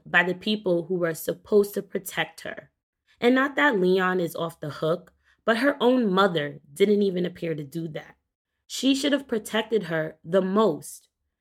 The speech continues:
I just can't find the words for this case. And we do not know the specifics of Janelle's murder or why her life was even taken in the first place.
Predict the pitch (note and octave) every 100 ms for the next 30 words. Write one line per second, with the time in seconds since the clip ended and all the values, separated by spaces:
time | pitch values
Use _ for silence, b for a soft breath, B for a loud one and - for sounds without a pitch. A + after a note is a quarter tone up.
0 | b b b - A3 G3+ B3+ B3 - B3
1 | B3+ C4+ B3 A#3 G#3+ D#3+ G3 G#3 F#3 -
2 | - F#3+ E3 E3 - - E3+ - - -
3 | _ _ _ _ _ _ _ G#3+ A3 A3
4 | G#3+ B B G#3+ C4+ G#3+ D4 C#4 B3+ G#3
5 | A3+ A#3+ F3+ F#3 - G3+ G#3+ G#3 F#3 F3+
6 | F#3 E3+ F3 F3 F3+ E3 D#3+ E3+ E3+ D#3
7 | D3 - _ _ - A#3+ F#3 G3+ A#3+ B3
8 | G#3+ F3 F3+ F#3 F3+ F3 F3 F3 F3 D#3
9 | D#3+ D#3 D#3 D3 F#3 G#3 G#3 - - -
10 | -